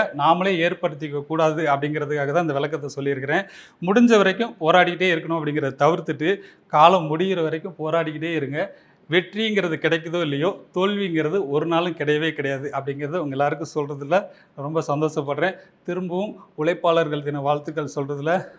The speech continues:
உங்க எல்லாருக்கும் ரொம்ப சந்தோஷப்படுறேன். நாளையிலிருந்து நம்ம வகுப்புல சந்திக்கலாம்.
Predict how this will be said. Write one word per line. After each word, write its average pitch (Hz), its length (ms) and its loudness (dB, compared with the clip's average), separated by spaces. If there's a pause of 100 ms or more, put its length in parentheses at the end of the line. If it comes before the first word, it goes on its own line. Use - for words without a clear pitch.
(140)
உங்க 135 100 -10
எல்லாருக்கும் 139 380 -4
ரொம்ப 139 220 -14
சந்தோஷப்படுறேன். 139 720 -8 (360)
நாளையிலிருந்து 170 720 6 (280)
நம்ம 147 220 2
வகுப்புல 151 520 0
சந்திக்கலாம். 127 420 -6